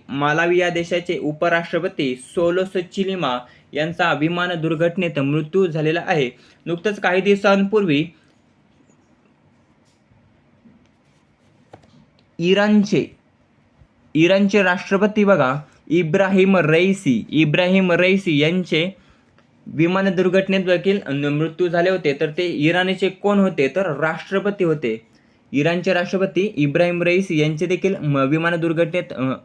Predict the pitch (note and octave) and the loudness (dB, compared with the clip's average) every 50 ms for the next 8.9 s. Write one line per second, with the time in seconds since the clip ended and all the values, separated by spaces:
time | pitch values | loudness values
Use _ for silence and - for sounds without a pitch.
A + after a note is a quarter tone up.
0 | _ _ _ _ _ - - C#3+ D3+ D3+ D3+ F#3 F3+ D#3+ F3 F3 F3+ F#3+ G3 G3 | _ _ _ _ _ -8 -4 -2 -2 0 0 0 0 2 2 2 2 2 2 0
1 | F#3+ E3 C3+ C#3 D3 D3 - - - _ - C#3 D3+ E3+ E3 F3 G3 F#3+ - D3+ | 0 0 -2 -2 -4 -6 -12 -20 -20 _ -6 -4 -2 -2 -2 -2 -4 -4 -4 -4
2 | D3 E3 F3+ - _ _ _ _ _ _ _ _ - A2+ B2+ C#3 D3 D#3 D#3+ F3 | -4 -4 -6 -12 _ _ _ _ _ _ _ _ -6 -4 -2 0 0 0 0 0
3 | F3+ F#3 F3+ F3+ F3+ F3+ E3+ F3 F#3 F#3 - F#3 F3 - E3 - - - F3 F3+ | 0 0 0 0 0 0 0 0 -2 0 -2 -2 -2 -2 -4 -4 -2 -2 -2 -2
4 | F3+ - A3 G#3+ G3+ G3 F#3+ - - F#3 E3+ D#3+ D#3 D#3 C#3+ B2 A#2 - - - | 0 0 0 0 0 0 -2 -4 -2 -2 -2 -2 -2 -2 -2 -2 -2 -4 -4 -2
5 | E3+ E3+ F3+ F#3 F#3 - G3 E3 - - G#3 F#3+ F#3+ F3+ E3 C#3+ C#3+ D3 D3 D3+ | -2 0 0 0 0 -2 -4 -6 -4 -4 -2 -2 -2 0 0 0 2 2 2 0
6 | D3 F3+ E3 F3+ - - G3 G3 - - C3+ C#3+ D3+ E3 E3+ E3+ E3+ D3+ D#3+ E3 | 0 -2 -2 -2 -2 -2 -2 -4 -4 -2 0 0 0 0 0 -2 -2 0 0 0
7 | D3+ D#3+ D#3 D3+ D#3 D#3 F3 F#3+ - C3+ C3+ C3+ C#3 C#3+ C#3 - E3 F#3 F#3+ - | 0 0 0 0 0 -2 -2 -2 -4 -4 -2 0 0 -2 -2 -2 -4 -4 -4 -6
8 | - C#3+ C3 C3+ C3 C3 C3+ C#3 D#3+ F#3 - - D#3 D#3 D3 B2 G#2+ | -6 -6 -2 0 0 0 0 0 -2 -4 -6 -6 -4 -2 -2 -2 -2